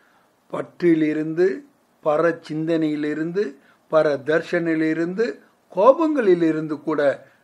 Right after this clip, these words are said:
நாம் முக்தி அடைந்தவர்களாக ஆகின்றோம். ஏனென்றால், நாம் அனைவரும் எல்லையற்ற வைராகிகளாக இருக்கின்றோம். இறுதியாக,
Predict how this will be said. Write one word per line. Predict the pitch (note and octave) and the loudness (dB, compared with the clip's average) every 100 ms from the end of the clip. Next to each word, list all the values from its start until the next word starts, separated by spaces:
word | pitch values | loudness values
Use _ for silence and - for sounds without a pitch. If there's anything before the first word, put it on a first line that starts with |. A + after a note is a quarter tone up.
| _ | _
நாம் | D#3 C#3+ C3+ | -4 -4 -6
முக்தி | C#3+ - G3+ | -14 -8 0
அடைந்தவர்களாக | F3+ D3 D3 D3 C#3 C#3 C3+ C#3+ | 2 2 -2 -4 -2 -4 -2 -2
ஆகின்றோம். | C3+ B2+ C#3+ C#3+ D3+ C#3+ _ _ D3+ | -4 -6 -10 -8 -8 -10 _ _ -6
ஏனென்றால், | D3 C#3+ C#3+ C#3 E3+ D3 - - _ _ | -4 -4 -4 2 4 2 -2 -16 _ _
நாம் | D#3 D#3 - - | -2 -2 -2 -8
அனைவரும் | C#3+ D#3+ F3+ F3 D#3 D#3+ A#3 - _ - | -4 -2 0 0 -2 -4 -8 -12 _ -6
எல்லையற்ற | C#3+ D#3+ G3 G#3 G3 F#3+ - B3+ | -2 0 0 0 0 -4 0 2
வைராகிகளாக | F3 D3 E3 G#3 G#3+ F#3 E3+ D#3 C#3+ | 2 4 8 8 8 6 2 4 2
இருக்கின்றோம். | C3 B2+ A#2 C#3+ B2+ B2+ B2 - _ _ _ _ _ - | 0 -8 -10 -12 -8 -8 -8 -12 _ _ _ _ _ -10
இறுதியாக, | C#3 C#3 C3+ C#3+ C#3 C#3 E3 C#3 C4+ | -8 -6 -2 0 0 0 0 0 0